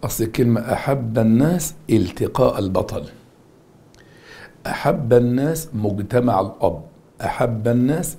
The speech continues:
اجتماع الأب. فهنا بغلب المصدر الميمي. المصدر الميمي كما قلنا بيأتي هكذا من الثلاثي مفعل ومفعل دون دلالة على مكان وزمان، برضو من غير الثلاثي، بيدل على المعنى الأصلي،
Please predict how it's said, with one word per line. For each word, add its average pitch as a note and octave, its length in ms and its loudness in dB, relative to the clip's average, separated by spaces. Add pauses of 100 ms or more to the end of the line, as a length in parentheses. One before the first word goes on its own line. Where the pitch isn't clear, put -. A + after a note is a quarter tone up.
اجتماع G#2+ 480 -2
الأب. E2 260 -10 (1000)
فهنا C#3 460 2
بغلب A2+ 540 2
المصدر A2 420 0
الميمي. B2+ 440 0 (240)
المصدر G#2+ 460 2
الميمي F#2 400 0 (340)
كما C3 200 2
قلنا A#2+ 340 -2
بيأتي F#2 600 -2
هكذا - 260 2
من F2+ 120 -2
الثلاثي F#2+ 540 -2
مفعل G2 400 -4
ومفعل A2+ 420 -2 (400)
دون A#2 300 4
دلالة G#2 300 2
على G2+ 140 0
مكان F2 280 -4
وزمان، C3+ 480 0
برضو A#2+ 220 2
من G2+ 120 -2
غير G2+ 120 -2
الثلاثي، F2+ 460 -6
بيدل G#2+ 400 0
على F#2 120 0
المعنى F#2+ 260 0
الأصلي، - 380 -10